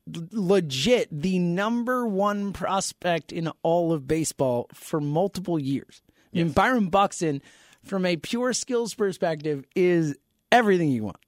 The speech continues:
Speaker 2: Yep.
Speaker 1: Just g-, a-, another concussions guy and can't put on the field, injuries, all that type of stuff. It's just no consistency. But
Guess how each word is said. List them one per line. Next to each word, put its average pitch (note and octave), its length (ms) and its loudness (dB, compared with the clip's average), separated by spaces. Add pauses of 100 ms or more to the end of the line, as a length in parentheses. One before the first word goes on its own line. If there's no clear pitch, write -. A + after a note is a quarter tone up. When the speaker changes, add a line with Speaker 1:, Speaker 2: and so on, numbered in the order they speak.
(100)
Speaker 2:
Yep. E3+ 180 0 (760)
Speaker 1:
Just - 220 -16
g-, - 180 -12
a-, E3 160 -2
another F#3 260 0
concussions D3+ 520 -4
guy F#3+ 220 2
and D#3 120 -4
can't E3+ 160 -2
put E3+ 100 -2
on C#3 80 -2
the C3+ 60 -4
field, F#3 320 -2
injuries, F3+ 560 -2
all E3 160 0
that G3+ 100 0
type F#3 160 -4
of D#3 60 -10
stuff. G#3+ 200 -2
It's E3 120 -6
just E3 180 -2 (320)
no G3 160 0
consistency. F#3+ 540 0
But D#3+ 180 0